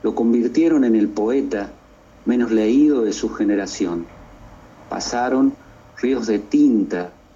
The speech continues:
bajo el esmeril del canto y montones de papeles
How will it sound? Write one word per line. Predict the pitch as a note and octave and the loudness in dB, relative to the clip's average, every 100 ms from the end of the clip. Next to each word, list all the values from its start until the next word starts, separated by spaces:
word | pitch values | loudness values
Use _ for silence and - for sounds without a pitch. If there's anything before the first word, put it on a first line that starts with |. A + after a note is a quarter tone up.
| _ - | _ -16
bajo | F#2+ G#2+ | -8 -6
el | G2+ | -6
esmeril | G2+ G#2 A2+ A2+ | -4 0 2 2
del | A2 G2 | 0 -2
canto | - A2+ G2 F2+ F2+ - - - | -4 -4 -4 -4 -8 -12 -18 -10
y | - | -2
montones | A#2 A#2+ A2+ C3 E3+ F3 - | 2 2 0 0 -2 0 -2
de | A#2+ | -4
papeles | - G2+ C#3+ C#3 G2+ F#2 - | -6 -6 -4 0 0 -2 -8